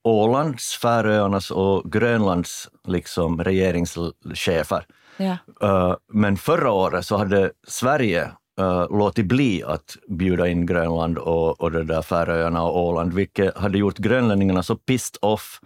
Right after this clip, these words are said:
Speaker 1: att de hade bojkottat det, det
Speaker 2: Ja.
Speaker 1: nordiska samarbetet och dess möten, eh, sen dess. Men nu verkar då, alltså, det har kanske, kanske lugnat sig, eh, lite då. Eller i alla fall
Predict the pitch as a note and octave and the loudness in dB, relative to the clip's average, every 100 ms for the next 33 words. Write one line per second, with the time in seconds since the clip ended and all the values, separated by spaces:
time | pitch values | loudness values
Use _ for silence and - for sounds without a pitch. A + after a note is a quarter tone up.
0 | - - - - - G2 F#2+ F#2+ G2 F#2+ | -20 -20 -20 -16 -2 0 0 0 2 2
1 | F2 G2 E2+ F#2+ F2+ F2+ - F2 F#2 C3+ | 2 0 2 0 2 0 -4 -4 0 2
2 | B2+ - D2 - D2+ - F#2 F2+ E2+ F#2+ | 0 -2 -8 -6 -8 -6 -4 -4 -4 -2
3 | F#2+ F#2+ G#2+ - G2+ - G#2 F#2+ E2+ E2 | 2 4 2 0 -2 0 2 2 0 -2
4 | E2 E2 E2+ - - E2 F2 E2 F2+ F2+ | -4 -2 -6 -6 -10 -4 -2 -2 -2 -4
5 | - F#2 F#2 F2 - D2+ D2 E2 D#2+ D#2 | 0 0 2 0 -2 -6 -6 -4 -4 -4
6 | - E2 E2 F#2+ - - - - - - | -4 -2 0 -2 -4 -12 -16 -20 -20 -20
7 | - - A#2+ C3 C#3 C3+ - G#2 G2+ G2 | -14 0 4 4 4 0 0 2 4 4
8 | F2+ - G2 F#2+ F#2+ F#2+ F#2 - G#2 F#2 | 2 0 0 0 0 2 0 0 -2 0
9 | F#2+ F2 - - - G2+ - F#2 F#2 G2 | 0 0 -4 -12 -4 -2 0 0 2 4
10 | A2 G#2 F2+ E2 F2 C#2+ D2 - - - | 4 4 2 -2 -4 -6 -8 -16 -20 -14
11 | C2+ E2 D#2 D#2+ D2+ E2 E2+ E2+ E2 - | -6 -4 -2 -4 -6 -6 -4 -2 -4 -2
12 | F2 F2+ E2+ G#2 G#2 G#2+ G2 | -2 0 2 2 2 2 0